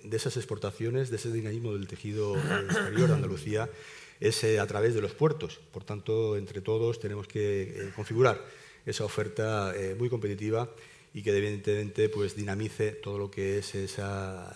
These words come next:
todas las posibilidades aún de crecimiento del ámbito, eh, del ámbito del comercio exterior de Andalucía, que es mucho. Luego también, eh, adicionalmente, bueno, luego tendremos oportunidad también de comentar un poco las partes más que más nos preocupan,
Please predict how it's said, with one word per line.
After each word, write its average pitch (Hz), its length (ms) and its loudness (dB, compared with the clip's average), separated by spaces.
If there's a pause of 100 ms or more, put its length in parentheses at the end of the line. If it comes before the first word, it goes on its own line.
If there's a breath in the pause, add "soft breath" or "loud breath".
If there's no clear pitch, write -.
(100)
todas 123 180 2
las - 60 -8
posibilidades 110 640 0 (340 loud breath)
aún 120 340 2
de 107 100 0
crecimiento 101 680 -2
del 101 240 -6
ámbito, 101 720 -4
eh, 95 640 -10 (140)
del 95 140 -12
ámbito 101 460 -6
del 101 160 -6
comercio 98 320 -8
exterior 101 440 -6 (360 loud breath)
de - 80 -6
Andalucía, 101 440 -2
que 107 80 -4
es 95 80 -4
mucho. 101 280 -8 (760 loud breath)
Luego 123 160 6
también, 147 420 6
eh, 110 520 6
adicionalmente, 127 920 8
bueno, 117 280 2
luego 113 220 0
tendremos 113 400 -2
oportunidad 104 580 -2
también 110 300 -4
de 101 80 -4
comentar 101 340 -4
un 107 80 -4
poco 107 500 0
las 95 160 -4
partes 107 320 -6
más 98 140 -6
que 95 100 -8
más 98 140 -8
nos 95 100 -10
preocupan, 151 440 -4